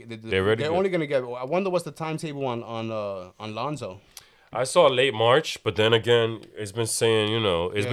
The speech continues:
Speaker 2: been, it's been backed up a lot. And then Levine too, D. He's in and out of the lineup.
Speaker 1: That
Speaker 2: That's
Speaker 1: knee.
Speaker 2: tough,
Speaker 1: Yeah.
Speaker 2: man, with that knee. We said that's probably gonna happen too.
Speaker 1: Hey,
Speaker 2: So,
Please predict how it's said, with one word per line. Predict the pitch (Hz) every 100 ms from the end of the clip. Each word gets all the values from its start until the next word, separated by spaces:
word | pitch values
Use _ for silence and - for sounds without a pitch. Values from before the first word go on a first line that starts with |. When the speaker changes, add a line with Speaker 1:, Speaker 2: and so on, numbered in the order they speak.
| 120
Speaker 2:
been, | 104 -
it's | 123 117
been | 110 135
backed | 120 123 113 127
up | 113 107
a |
lot. | 101 101 101
And | 107
then | 117 123
Levine | 104 113 139 117
too, | - 139 104
D. | 85 98 101 104
He's | 110 113
in | 143
and | 139
out | 131 123
of |
the | 101
lineup. | 92 92 85 80 - _ _ _
Speaker 1:
That | 101 95
Speaker 2:
That's | 117 113
Speaker 1:
knee. | 95
Speaker 2:
tough, | 131 107 85 -
Speaker 1:
Yeah. | 92
Speaker 2:
man, | 90 87 87 90
with | 90
that | 95 98
knee. | 110
We | 101
said | 110 139 117
that's | 113 110
probably | 113 107
gonna | 107 101
happen | 101 101 85
too. | 82 104 87 -
Speaker 1:
Hey, | 135 160
Speaker 2:
So, | 170